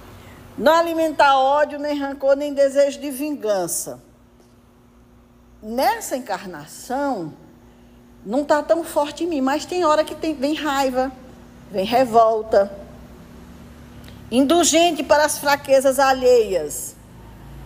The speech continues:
Quantas vezes que a gente olha pra fraqueza de uma pessoa e julga a pessoa, né? Condena a pessoa. Ou tem um olho assim meio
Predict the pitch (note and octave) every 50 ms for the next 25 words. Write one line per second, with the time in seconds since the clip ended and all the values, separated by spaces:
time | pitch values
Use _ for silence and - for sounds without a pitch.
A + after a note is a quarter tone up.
0 | - - - - G#3+ A#3+ B3+ C4 D4+ D4+ C#4 A3+ A#3+ C4 C#4 C#4+ D4+ D#4 D#4 D4+
1 | E4 D4 - - - C#4+ C#4 C4 C#4+ C#4+ C4 - - C#4 C#4 B3+ C4 D4 E4 F#4+
2 | G#4 G#4+ G#4+ G4 F4+ F#4 F4 D#4 D#4 - D4+ C#4+ C#4 C4+ C4 C4+ C4 C4 B3 B3+
3 | B3+ - - C4 C4+ D4 D4 C4+ A3+ B3 B3+ B3 A3+ A#3 - B3 A3+ - - B3
4 | A#3+ A#3 G#3+ G3+ G#3 A#3 C#4 - - A3+ A3 G#3+ A3 A3 G#3+ G#3 G#3 - G3+ G3
5 | - - A#3 A#3 A#3 F#3+ D3+ - - - - - - - - - - - - -
6 | - - - - - G3 G#3 A3 G#3 - C4 C4+ C4 B3+ B3 A#3+ A#3+ B3 A#3+ A#3
7 | A#3+ A#3 A#3 - - B3+ B3 A#3+ A#3+ A#3 A#3 A#3+ A3+ A#3 A#3 A3+ A3 G#3+ G3